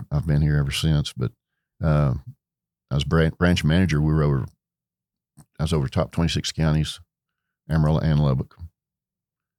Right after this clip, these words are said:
And then, um, we had a lot of changes, uh, the way we went to business. I mean, and we can talk about it later, but, you know, everything started changing. And then I, uh, would, uh,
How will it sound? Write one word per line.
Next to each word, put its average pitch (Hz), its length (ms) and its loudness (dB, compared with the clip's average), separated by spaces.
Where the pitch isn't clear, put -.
And 80 160 -2
then, 76 260 2
um, 67 360 -2
we 95 120 2
had 90 80 4
a 82 40 4
lot 87 160 6
of 82 60 -4
changes, 82 640 0
uh, 76 300 0
the 78 80 -4
way 85 160 4
we 80 100 4
went 73 200 2
to 69 40 -4
business. 73 420 2
I 82 40 2
mean, 73 240 2
and 73 140 0
we 80 80 0
can 69 100 -2
talk 76 160 2
about 73 160 0
it - 160 -4
later, 82 240 2
but, 71 200 -2
you 87 120 0
know, 67 180 0
everything 78 260 0
started 73 300 -2
changing. 78 420 2
And 73 100 2
then 73 200 2
I, 80 260 2
uh, 67 160 0
would, 85 280 2
uh, 73 260 0